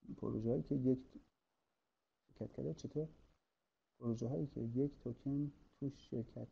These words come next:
کرده است رو چطور می‌شه دید؟ اه، متوجه سوال نمی‌شم. اگر امکان داره یه ذره توضیح بیشتری بدین. پروژه‌ای که یه توکن، منظور متوجه نمی‌شم. اگر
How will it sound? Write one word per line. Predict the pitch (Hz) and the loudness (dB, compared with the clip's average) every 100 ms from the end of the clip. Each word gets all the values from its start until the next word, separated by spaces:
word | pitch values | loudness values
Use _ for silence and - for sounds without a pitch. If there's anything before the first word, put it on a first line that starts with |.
| - | -6
کرده | 117 117 | -6 -4
است | 139 147 | -4 -4
رو | 165 | -6
چطور | - 135 151 | -8 -8 -4
می‌شه | 147 131 120 | -2 -2 -4
دید؟ | 117 120 - - - _ _ _ _ _ - | -2 -2 -4 -14 -20 _ _ _ _ _ -8
اه، | 95 98 104 98 98 - - - - - _ _ _ _ _ _ _ _ _ _ _ _ - | -6 -4 -6 -6 -8 -12 -14 -16 -18 -20 _ _ _ _ _ _ _ _ _ _ _ _ -4
متوجه | 104 104 120 110 107 156 | 0 2 4 4 4 2
سوال | - 123 143 | 4 6 6
نمی‌شم. | 180 196 127 123 | 6 2 2 2
اگر | 120 123 | 2 2
امکان | 117 113 117 | 2 0 2
داره | 135 | 4
یه | 175 | 4
ذره | 165 170 | 4 2
توضیح | - 120 113 147 165 | 4 2 2 0 0
بیشتری | 139 - 165 | -2 0 0
بدین. | 175 139 | 2 2
پروژه‌ای | 127 120 131 | 2 4 4
که | 143 | 4
یه | 165 170 | 6 6
توکن، | 175 123 - 120 127 - - _ _ _ _ _ _ _ - - - - | 6 2 4 2 2 -2 -16 _ _ _ _ _ _ _ -10 -6 -6 -2
منظور | 117 113 107 147 | 2 4 4 4
متوجه | 135 120 113 | 6 6 6
نمی‌شم. | 143 127 - | 6 4 4
اگر | 110 113 | 4 4